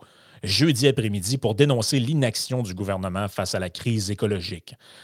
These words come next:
laquelle est directement liée aux incendies de forêt au Québec. » Ça, euh, ça, je, ça, ça, c'est juste pour une figure de style ou c'est un fait scientifique, ça, ce truc-là ? Parce que la SOPFEU dit que c'est pas vrai, en tout cas. « L'événement pourrait facilement être perçu comme une œuvre conceptuelle engagée. »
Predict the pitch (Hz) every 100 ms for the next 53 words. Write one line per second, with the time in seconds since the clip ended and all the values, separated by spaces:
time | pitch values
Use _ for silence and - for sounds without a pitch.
0 | - 107 113 156 151 120 95 139 139 131
1 | 131 113 98 127 98 95 120 - 113 98
2 | 107 120 - 110 95 107 - 117 104 92
3 | 87 - _ _ _ _ _ - - 107
4 | 98 78 - - 76 _ _ _ _ _
5 | _ _ _ _ - 110 - 90 - 90
6 | - - 120 - - 117 123 127 113 110
7 | - 107 104 98 - 151 107 87 101 98
8 | 87 110 95 - 95 - - 87 - 92
9 | - - 98 98 - 101 - 101 - 113
10 | 98 - 101 90 82 82 - - - -
11 | - - - - - - 127 190 151 156
12 | 175 123 123 120 147 135 139 120 131 104
13 | - 95 - 127 110 120 139 151 113 120
14 | - 160 139 120 - 110 113 110 - 127
15 | 113 101 87 87